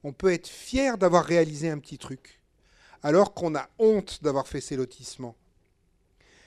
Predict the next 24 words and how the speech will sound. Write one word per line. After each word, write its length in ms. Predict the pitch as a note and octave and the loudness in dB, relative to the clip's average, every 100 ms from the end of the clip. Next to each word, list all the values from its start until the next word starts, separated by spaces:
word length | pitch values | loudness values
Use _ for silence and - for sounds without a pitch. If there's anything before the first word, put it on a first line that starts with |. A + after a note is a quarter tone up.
| _ | _
Et 40 | D3 | -10
on 80 | D3 | -8
peut 240 | - A#3 | -2 -2
renverser 760 | - - B3 G#3+ F#3 - F3+ E3+ | -2 0 2 2 0 -2 0 0
complètement 680 | - C#3+ C#3 - C#3+ B2 - _ _ _ - | -2 -6 -6 -6 -6 -6 -8 _ _ _ -2
le 120 | C#3 | 2
regard 440 | D3+ C#3+ C#3+ - | 2 4 2 2
qu'on 180 | - B2+ | -8 -8
a 100 | A#2 | -10
sur 180 | - - | -12 -16
ces 140 | B2 | -16
choses. 380 | - B2+ A2 - _ _ _ _ _ _ | -14 -14 -16 -20 _ _ _ _ _ _
Et 140 | D#3 C3+ | -6 -4
je 140 | D#3 | -2
pense 300 | - B3+ - | 2 2 2
que 120 | F3 | -4
c'est, 340 | - E3+ D3+ - | 0 0 0 -4
c'est 280 | - F3+ F3+ | -6 -2 0
là 260 | A3 B3 | 2 0
qu'on 220 | - D#3+ | -2 -2
a 80 | D3+ | -2
des 140 | C3+ C3 | -4 -6
trésors, 640 | - D3 C#3 D3+ D3+ C3 | -4 -4 0 2 0 -2
euh, 200 | A#2+ | -8